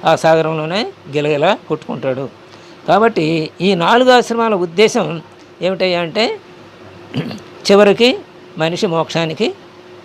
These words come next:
ప్రయత్నించడమే. దీనికి అనుమూలమైన,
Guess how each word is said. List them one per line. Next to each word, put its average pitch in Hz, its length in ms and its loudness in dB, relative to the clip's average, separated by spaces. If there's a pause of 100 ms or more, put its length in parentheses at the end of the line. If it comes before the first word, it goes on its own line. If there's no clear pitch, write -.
(260)
ప్రయత్నించడమే. 151 840 -2 (680)
దీనికి 214 480 6 (100)
అనుమూలమైన, 240 840 2